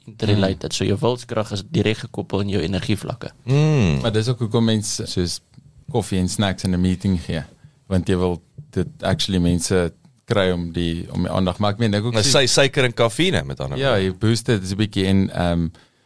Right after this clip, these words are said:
Speaker 3: byvoorbeeld, dus wat, wat is wilskrag eintlik? Anders as krag om teen jou eie wil te gaan, is dit nie, want jy het eintlik 'n bietjie van 'n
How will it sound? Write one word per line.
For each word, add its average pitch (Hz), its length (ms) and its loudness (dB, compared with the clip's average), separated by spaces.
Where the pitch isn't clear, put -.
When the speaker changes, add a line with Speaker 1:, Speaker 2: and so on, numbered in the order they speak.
Speaker 3:
byvoorbeeld, 107 520 0
dus 107 300 -2
wat, 98 260 -2
wat 101 220 0
is 110 140 -8
wilskrag 101 600 -2
eintlik? 110 560 2
Anders 107 380 2
as - 240 -2
krag 110 280 0
om 104 200 -6
teen 143 240 0
jou 123 120 -2
eie 101 200 -2
wil 90 180 -6
te 90 120 -4
gaan, 90 220 0
is 104 100 2
dit 104 140 2
nie, 92 120 2
want 90 180 2
jy 95 60 4
het 95 120 0
eintlik 113 400 2
'n 95 180 -6
bietjie 110 200 0
van 107 140 2
'n 98 40 2